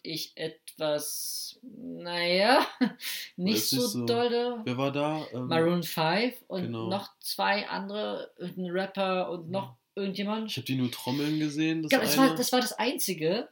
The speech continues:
Speaker 1: was ich so ein bisschen geil fand. Was so ein
Speaker 2: Okay.
Speaker 1: bisschen so typisch Am-, Amerika war, dieses
Speaker 2: Ja.
Speaker 1: Trommeln, wie sie da in ihren Uniformen standen. Das war richtig geil, aber alles
Speaker 2: Ja.
Speaker 1: andere war so, so meh.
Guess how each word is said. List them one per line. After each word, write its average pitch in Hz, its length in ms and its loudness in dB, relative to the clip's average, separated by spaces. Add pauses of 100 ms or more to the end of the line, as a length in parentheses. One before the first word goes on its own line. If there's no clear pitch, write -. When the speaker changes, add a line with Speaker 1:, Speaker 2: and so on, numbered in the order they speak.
(100)
Speaker 1:
was 196 240 -6
ich 208 100 -2
so 202 80 0
ein 202 60 2
bisschen 185 180 0
geil 175 240 6
fand. 110 400 -8 (220)
Was 165 180 0
so 185 60 4
ein 180 40 4
Speaker 2:
Okay. 180 100 4
Speaker 1:
bisschen 175 120 0
so 180 140 4
typisch 240 260 2
Am-, 180 240 0
Amerika 185 640 4
war, 165 280 2
dieses 185 240 0
Speaker 2:
Ja. - 60 -6
Speaker 1:
Trommeln, 226 340 4
wie 190 100 2
sie 190 60 0
da 202 100 4
in 196 100 2
ihren 196 140 0
Uniformen 214 520 0
standen. 202 380 -2 (260)
Das - 80 -2
war 214 80 4
richtig 254 240 4
geil, 226 300 4
aber 202 160 0
alles - 180 -2
Speaker 2:
Ja. - 60 -4
Speaker 1:
andere 220 240 -2
war 214 120 0
so, 190 280 -4 (440)
so 190 120 -10
meh. 190 220 0